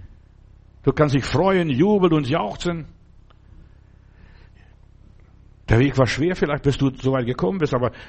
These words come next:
jetzt hast du erreicht, diese alte Jebusiter-Festung hast du eingenommen und jetzt hast du zur Festung Gottes gemacht. Der Herr ist mein Hirte, mir wird nichts mangeln, zweitausendzweiundzwanzig.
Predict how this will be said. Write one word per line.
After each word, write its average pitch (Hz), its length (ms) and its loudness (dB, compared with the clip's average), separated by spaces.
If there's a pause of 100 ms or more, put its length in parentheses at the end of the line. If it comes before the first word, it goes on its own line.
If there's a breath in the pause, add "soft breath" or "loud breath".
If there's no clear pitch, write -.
jetzt 131 160 2
hast 117 120 0
du 123 80 -2
erreicht, 131 480 -4
diese 120 320 0
alte 170 300 4
Jebusiter-Festung 156 920 0
hast 131 140 0
du 131 60 -2
eingenommen 175 680 -2 (560 soft breath)
und 131 140 2
jetzt 143 160 2
hast 131 120 0
du 131 60 2
zur 131 140 -2
Festung 123 420 -2
Gottes 147 280 -6
gemacht. - 460 -10 (1500 soft breath)
Der 107 200 4
Herr 165 240 8
ist 165 160 4
mein 165 140 6
Hirte, 160 400 6 (280)
mir 147 140 4
wird 151 140 2
nichts 156 220 0
mangeln, 170 400 -2 (340 soft breath)
zweitausendzweiundzwanzig. 147 1400 -2